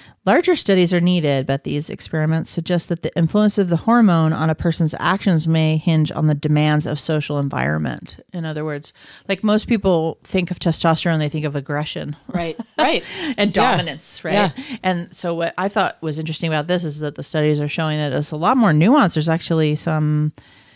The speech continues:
Speaker 1: really, it, it really depends on your social environment,
Speaker 2: Mm-hmm.
Speaker 1: which I thought was, you know,
Speaker 2: That's
Speaker 1: interesting.
Speaker 2: int-, that's actually interesting. Where'd you find that article?
Speaker 1: Uh, in Psychology Today.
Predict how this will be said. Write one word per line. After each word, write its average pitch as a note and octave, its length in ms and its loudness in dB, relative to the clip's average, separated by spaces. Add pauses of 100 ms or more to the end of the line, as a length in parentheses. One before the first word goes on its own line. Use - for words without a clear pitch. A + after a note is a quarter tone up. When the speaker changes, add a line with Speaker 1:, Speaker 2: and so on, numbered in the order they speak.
(440)
Speaker 1:
really, F3 360 4
it, F3+ 140 2
it D#3+ 180 4
really F#3 300 4
depends E3 560 2 (100)
on D3+ 340 0
your D#3 140 2
social G#3+ 380 2
environment, C#3 640 0 (220)
Speaker 2:
Mm-hmm. D#3+ 320 2 (180)
Speaker 1:
which - 160 -10
I E3+ 60 -4
thought A3 180 -6
was, - 320 -10 (240)
you G#4+ 80 -10
know, D#4 180 -8 (420)
Speaker 2:
That's A3+ 160 -4
Speaker 1:
interesting. A#3 220 0
Speaker 2:
int-, G#3 60 -2
that's A#3 160 -2
actually F3+ 280 0
interesting. D#3+ 360 -2
Where'd G3 160 0
you A3+ 100 -2
find F#3 260 0
that F3+ 120 -2
article? D3+ 520 -6 (160)
Speaker 1:
Uh, F3 200 -2
in E3+ 120 -6
Psychology G3 580 -4
Today. A3+ 460 -10